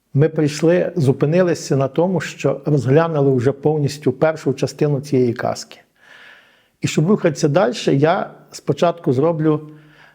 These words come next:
маленький духовний підсумок того, що ми пройшли з позиції, якщо з цього подивитися на це, що ми вже пройшли з позиції духовної науки,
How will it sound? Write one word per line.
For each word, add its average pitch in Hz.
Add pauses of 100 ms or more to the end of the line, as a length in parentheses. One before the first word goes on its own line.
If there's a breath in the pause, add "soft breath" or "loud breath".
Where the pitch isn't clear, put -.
(140 loud breath)
маленький 180
духовний 165
підсумок 147
того, 143
що -
ми 139
пройшли 143
з 208
позиції, 165 (400)
якщо -
з -
цього 147
подивитися 147
на 131
це, 135
що -
ми 139
вже 127
пройшли 131
з 165
позиції 147
духовної 131
науки, 123